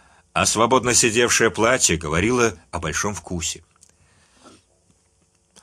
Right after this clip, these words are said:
У них завязался разговор о его работе,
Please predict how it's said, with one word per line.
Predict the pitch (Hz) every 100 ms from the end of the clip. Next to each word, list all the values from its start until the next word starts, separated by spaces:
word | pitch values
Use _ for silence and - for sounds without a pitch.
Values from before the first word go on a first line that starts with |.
| - -
У |
них | 156 233
завязался | 196 214 180 214 202 196
разговор | 180 151 170 185 170 -
о | 127
его | 180
работе, | 160 87 104 147 - 117